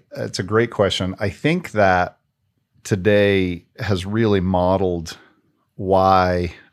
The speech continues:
I care about the Hebrew Bible, why I care about the Old Testament so much. And I have to say, I think it was early on learning just how much Joseph Smith loved Hebrew and how much he loved and gained inspiration and revelation from reading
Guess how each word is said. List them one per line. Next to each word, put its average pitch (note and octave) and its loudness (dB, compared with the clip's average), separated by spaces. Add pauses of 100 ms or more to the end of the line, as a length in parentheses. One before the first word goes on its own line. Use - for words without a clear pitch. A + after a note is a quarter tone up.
I G2 -4
care F#2 0
about E2+ -4
the G2+ -6
Hebrew F2+ -4
Bible, D#2+ -2
why E2 -2
I E2+ -4
care F2 -6
about D#2+ -6
the E2+ -8
Old D#2 -6
Testament - -6
so - -6
much. D#2+ -6
And - -18 (220)
I C3+ 4
have D#3+ 2
to D3+ -8
say, C#3 4
I A#2 0
think G3+ -2
it F3+ 2
was A2 0 (440)
early C#3+ 4
on A2+ 4 (300)
learning A2+ 0
just A2+ -2
how A2+ 2
much G2 -2
Joseph G2+ 0
Smith G2 0
loved F#2+ 0
Hebrew G2 0
and F#2 -2
how G2 -2
much F#2+ 0
he G#2+ -2
loved F#2 2
and F#2 -4
gained F#2+ 0
inspiration F2+ -2
and F#2 -4
revelation F2+ 0
from F2+ -2
reading F2 -2